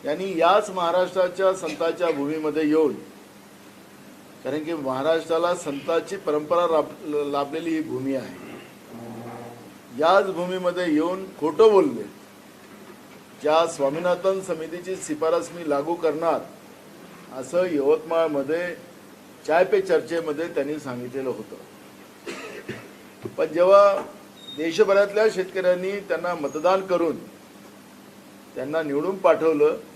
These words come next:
तर त्याच्यामध्ये त्यांनी एक वाक्य अजून म्हटलं होतं की, "मा-, मेरी पहिली सा-, जो सही होगी प्रधानमंत्री करके, वो किसान के कर्ज माफी पे होगी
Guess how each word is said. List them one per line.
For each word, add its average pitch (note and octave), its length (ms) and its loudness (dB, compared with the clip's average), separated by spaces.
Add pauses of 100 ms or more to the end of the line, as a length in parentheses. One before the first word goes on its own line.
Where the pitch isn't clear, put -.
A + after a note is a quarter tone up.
(840)
तर B2+ 60 -12 (120)
त्याच्यामध्ये E3+ 580 0
त्यांनी F3+ 480 -2
एक E3+ 100 -6
वाक्य E3 280 2
अजून F#3+ 220 4
म्हटलं E3 280 0
होतं D3+ 220 4
की, G3 160 -8
"मा-, C#3+ 400 -8
मेरी D#3+ 340 -4
पहिली F#3 500 0
सा-, D#3 380 0 (100)
जो E3 120 -2
सही F3+ 260 -2
होगी F#3 280 4
प्रधानमंत्री D#3 640 0
करके, C3+ 540 -4 (600)
वो - 80 -4
किसान E3 520 -2
के G#3 120 0
कर्ज D#3 340 0
माफी D3+ 320 0
पे B2+ 140 -8
होगी G#2+ 160 -10